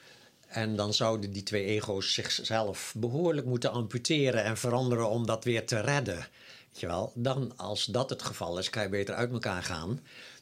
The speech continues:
Terwijl als er nog steeds een, een behoorlijke grond is van overeenstemming, en vooral ook in verhaal, in opvattingen over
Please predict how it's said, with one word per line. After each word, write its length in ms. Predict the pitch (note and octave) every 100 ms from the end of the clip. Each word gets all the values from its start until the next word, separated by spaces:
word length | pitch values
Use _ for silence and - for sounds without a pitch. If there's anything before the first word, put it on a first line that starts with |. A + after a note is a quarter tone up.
| _
Terwijl 520 | - A#2+ A#2+ A#2 A2
als 340 | - G2+ G#2+ -
er 240 | A2 G#2+ - - -
nog 380 | G#2 G#2+ G#2 -
steeds 380 | - C3 B2
een, 160 | C3 A2
een 200 | G#2+ G#2+
behoorlijke 500 | G#2 B2+ C#3+ A#2 A#2
grond 540 | - - A#2+ C#3 A#2+ -
is 260 | G#2 -
van 220 | - A2
overeenstemming, 1000 | G#2+ A2 A2+ A#2+ C3 - C3+ A2+ G2+ F2+
en 340 | G2 G#2+ G#2 G#2
vooral 240 | - C3
ook 160 | C3 A#2
in 120 | A2
verhaal, 500 | - A2 B2+ B2+ G#2
in 140 | G2+ A2
opvattingen 680 | B2+ - B2 A#2 G2 G2
over 360 | G#2+ G#2 G#2+